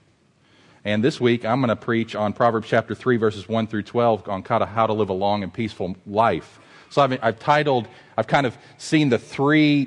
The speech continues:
this, these are three, if I could call this sermon, these last three sermons anything, it would be This American Life or something like that, where you think about if there's ever three areas that our culture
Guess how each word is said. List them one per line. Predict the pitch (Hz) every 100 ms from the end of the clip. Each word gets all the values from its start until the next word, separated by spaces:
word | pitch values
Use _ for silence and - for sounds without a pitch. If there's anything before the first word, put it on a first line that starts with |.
| -
this, | 113 143
these | - 143 123
are |
three, | - - 139 143 160 170 170 170 160 _ _ _ - _ _ -
if | 131
I |
could | 117 101
call | 156 151
this | 135
sermon, | - 135 127 113 -
these | 113 98
last | 120 123 -
three | 131 123
sermons | 131 113 104
anything, | 117 110 110 101
it |
would | 92
be | 101 90 - _ _ _ -
This | 92 127 143 - -
American | 117 117 120 113 120 104
Life | 98 95 76 - - _ _ _ _ _ _ _ _ _ _ -
or | 98
something | - 104 - 92
like | 90 82
that, | 87 76 - - _ - -
where | 113 120 107 104 - - - -
you | 110
think | 113 151 151
about | 123 117 -
if | -
there's | 127 - -
ever | 143 170 151 113
three | - - 147 160 113
areas | 120 117 101 87 -
that | 107
our | 104 104
culture | - 131 123 - 95 80